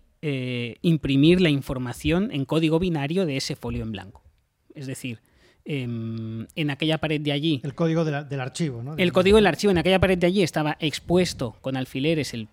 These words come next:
Speaker 1: el folio en blanco en cuestión, y esta pared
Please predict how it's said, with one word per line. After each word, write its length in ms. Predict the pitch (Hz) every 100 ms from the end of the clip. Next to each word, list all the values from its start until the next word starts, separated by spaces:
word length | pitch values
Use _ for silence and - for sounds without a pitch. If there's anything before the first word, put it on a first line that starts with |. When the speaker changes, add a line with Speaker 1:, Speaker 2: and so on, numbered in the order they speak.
| _
Speaker 1:
el 140 | 127
folio 360 | 113 143 147 156
en 100 | 151
blanco 260 | 147 143 151
en 80 |
cuestión, 540 | 147 165 - 220 247 285 _ _ _ _ _ _ _
y 240 | 233 254 -
esta 400 | 233 208 - 202
pared 220 | 190 202